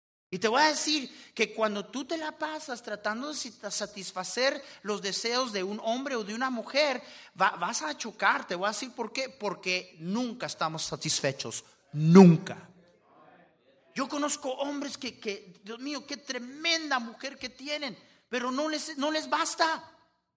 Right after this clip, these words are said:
porque son unos egoístas de primera.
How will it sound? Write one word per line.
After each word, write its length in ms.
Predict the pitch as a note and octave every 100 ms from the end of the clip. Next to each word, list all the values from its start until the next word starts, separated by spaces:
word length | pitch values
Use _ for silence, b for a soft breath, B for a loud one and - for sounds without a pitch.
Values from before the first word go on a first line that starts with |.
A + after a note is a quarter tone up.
| _ _ _ _ _ -
porque 260 | B3+ B3+
son 220 | B3 C#4+ C#4+
unos 340 | D4+ D4 -
egoístas 680 | A#3+ A3 B3 C4+ - C#4+ B3
de 100 | C4
primera. 800 | - A3 A#3 C4 B3+ A#3 F3